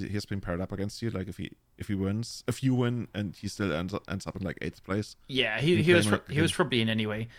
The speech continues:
Speaker 2: but I was just like, "I get to go and make some food."
Speaker 1: Yeah.
Speaker 2: <laughs> So that was cool. Nice run. No, weird, weird matchups, like, lots of combo. Doomsday, Reanimator, Reanimator, Mono Black, Stompy, Eight Cast, and then Blue Red Delver in the final, last round, but I didn't play.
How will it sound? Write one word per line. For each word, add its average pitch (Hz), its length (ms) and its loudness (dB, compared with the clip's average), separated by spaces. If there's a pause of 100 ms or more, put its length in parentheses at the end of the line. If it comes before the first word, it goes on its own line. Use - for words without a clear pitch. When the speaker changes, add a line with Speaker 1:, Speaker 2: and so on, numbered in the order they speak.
(220)
Speaker 2:
but 113 300 0 (140)
I 113 100 -4
was 107 100 -4
just 110 160 -8
like, 113 300 -10 (260)
"I - 80 -10
get - 200 -10
to - 80 -8
go - 100 -12
and - 80 -12
make - 120 2
some - 120 6
food." - 300 -12 (160)
Speaker 1:
Yeah. 175 300 4 (100)
Speaker 2:
<laughs> - 260 -16
So 135 300 6
that 196 140 6
was 202 120 8
cool. 202 240 4
Nice 185 220 4
run. 180 160 4 (260)
No, 156 320 6 (180)
weird, 214 380 4
weird 180 160 6
matchups, 127 400 2
like, 120 100 -2
lots 139 200 0
of 120 80 -4
combo. 117 320 2 (160)
Doomsday, 139 320 2
Reanimator, 120 420 2
Reanimator, 117 480 0
Mono 120 160 2
Black, - 200 -2
Stompy, 117 460 -4
Eight - 140 -6
Cast, - 560 -10 (140)
and 123 100 -2
then 113 80 0
Blue 113 140 -6
Red 110 140 -8
Delver 113 220 -6
in 110 100 -6
the 110 60 -6
final, 113 360 -8 (400)
last 113 260 -2
round, 113 160 -4
but 110 80 -4
I 107 40 -6
didn't 113 160 -8
play. 117 240 -4